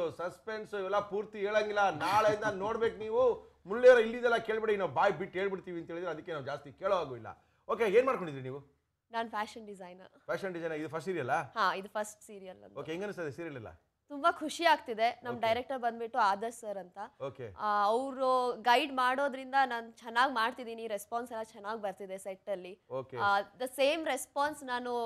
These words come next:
Speaker 2: ಎಲ್ಲ ಇಡೀ ಕರ್ನಾಟಕದಿಂದ ಎಕ್ಸ್‌ಪೆಕ್ಟ್ ಮಾಡ್ತೀನಿ, ಯಾಕಂದ್ರೆ ಎಫರ್ಟ್ ಹಾಕ್ತಾ ಇದೀನಿ.
Speaker 1: ಓಕೆ.
Speaker 2: So ಅದೇ ಎಕ್ಸ್-, ಎಕ್ಸ್‌ಪೆಕ್ಟ್ ಮಾಡೋದು ರೆಸ್ಪಾನ್ಸ್ ನಾನು.
Speaker 1: ಓಕೆ, ಆಸಿಫ್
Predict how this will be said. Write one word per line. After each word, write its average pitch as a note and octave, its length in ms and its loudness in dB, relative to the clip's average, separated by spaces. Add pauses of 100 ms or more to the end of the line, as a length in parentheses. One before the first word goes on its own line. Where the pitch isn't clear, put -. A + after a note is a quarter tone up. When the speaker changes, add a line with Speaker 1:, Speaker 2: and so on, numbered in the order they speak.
(260)
Speaker 2:
ಎಲ್ಲ G#3+ 260 -4
ಇಡೀ A3+ 180 -4
ಕರ್ನಾಟಕದಿಂದ B3 800 -2 (300)
ಎಕ್ಸ್‌ಪೆಕ್ಟ್ A#3+ 400 -8
ಮಾಡ್ತೀನಿ, F#3+ 420 -4
ಯಾಕಂದ್ರೆ G3+ 600 -6
ಎಫರ್ಟ್ B3 340 -4
ಹಾಕ್ತಾ A#3+ 320 2
ಇದೀನಿ. G3 400 -6 (140)
Speaker 1:
ಓಕೆ. C#3 220 -8
Speaker 2:
So A2+ 140 -12
ಅದೇ G#3 320 -2
ಎಕ್ಸ್-, A3 200 -12
ಎಕ್ಸ್‌ಪೆಕ್ಟ್ G#3 420 -18
ಮಾಡೋದು F3+ 360 -12
ರೆಸ್ಪಾನ್ಸ್ F3 520 -16
ನಾನು. E3+ 320 -20 (160)
Speaker 1:
ಓಕೆ, G3+ 680 0
ಆಸಿಫ್ F#3+ 400 2